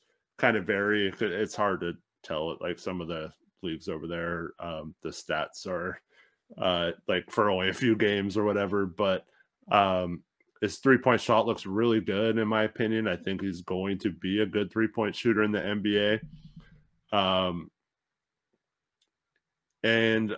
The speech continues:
he also, um, he projects as, like, a really top-end defender in the N B A that can guard pretty much any position, one through five,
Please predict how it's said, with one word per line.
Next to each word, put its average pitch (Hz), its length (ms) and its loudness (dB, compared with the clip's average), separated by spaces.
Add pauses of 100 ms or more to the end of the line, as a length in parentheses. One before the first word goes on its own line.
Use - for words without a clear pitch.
(180)
he 117 160 0
also, 131 600 6
um, 120 640 4 (760)
he 139 100 4
projects 151 540 6
as, 147 140 4
like, 147 240 6
a 139 360 8
really 143 480 4 (200)
top-end 139 480 6
defender 127 640 2
in 110 100 2
the 113 140 2
N 110 140 0
B 110 140 2
A 113 180 4
that 110 180 0
can 113 140 -6
guard 113 420 0 (140)
pretty 123 220 -2
much 120 300 -2
any 117 240 -2
position, 113 640 -4
one 110 200 -2
through 117 180 -2
five, 98 580 -2